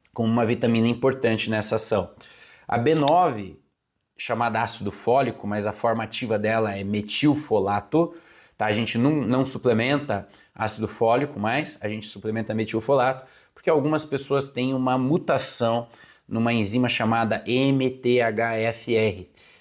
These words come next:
né? Então essa enzima, quando ela não está funcionando no corpo, e não é tão incomum, ela não vai conseguir transformar o ácido fólico em metilfolato, podendo levar justamente a uma carência do metilfolato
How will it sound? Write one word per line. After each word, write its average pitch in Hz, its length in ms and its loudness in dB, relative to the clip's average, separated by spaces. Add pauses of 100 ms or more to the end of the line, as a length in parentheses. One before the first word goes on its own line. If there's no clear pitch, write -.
(140)
né? 104 120 -4
Então 113 280 0
essa 147 300 0
enzima, 113 460 2
quando 107 180 -2
ela 110 160 2
não 131 160 2
está 135 260 0
funcionando 104 540 -6
no 101 80 -6
corpo, 135 320 2
e 107 40 -6
não 110 140 0
é 113 60 0
tão 113 320 0
incomum, 107 640 0 (480)
ela 123 300 2
não 160 180 0
vai 147 140 2
conseguir 131 420 -4
transformar 113 540 2
o 113 100 6
ácido 117 260 -2
fólico 117 440 0
em 120 100 -6
metilfolato, 127 1000 0 (520)
podendo 127 360 2
levar 127 600 2
justamente 131 460 -2
a - 20 0
uma 131 140 -2
carência 151 520 -2
do 139 80 0
metilfolato 135 920 0